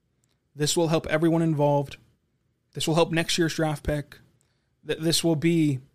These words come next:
something special. And right now, all you can do is sit back and be excited that your G M has a plan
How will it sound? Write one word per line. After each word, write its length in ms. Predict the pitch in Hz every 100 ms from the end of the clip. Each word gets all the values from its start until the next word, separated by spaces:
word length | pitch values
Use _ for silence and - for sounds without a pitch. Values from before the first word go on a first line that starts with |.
| _ _
something 400 | - - 165 160
special. 440 | 147 185 165 - - _ _ _ _ _ _ _ _ _ _ _ _ _ _ _ _ _ _ _ _ _ _ _ _ _ _ 147
And 160 | 131
right 200 | 147 147
now, 240 | 160 151 139
all 220 | 147 165
you 100 | 185
can 160 | 180
do 120 | 156 156
is 100 | -
sit 140 | 151
back 220 | 151 143
and 60 | 147
be 100 | 139
excited 380 | - 143 151 143
that 160 | 143
your 340 | 143 139 147 147
G 300 | 147 139 143
M 220 | 147 135 - _ _
has 320 | - 156 156 147
a 60 |
plan 320 | - 147 -